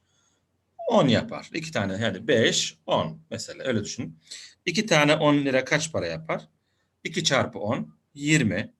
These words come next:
Yani hatta on, yirmi diye de, e, bir şey yapabilirsiniz.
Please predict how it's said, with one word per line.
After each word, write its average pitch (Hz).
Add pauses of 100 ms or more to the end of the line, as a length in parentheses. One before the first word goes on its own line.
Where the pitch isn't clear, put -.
(540)
Yani 95 (480)
hatta 107 (100)
on, 131 (260)
yirmi 139
diye 98
de, 160 (400)
e, 107 (600)
bir 107
şey 127
yapabilirsiniz. 104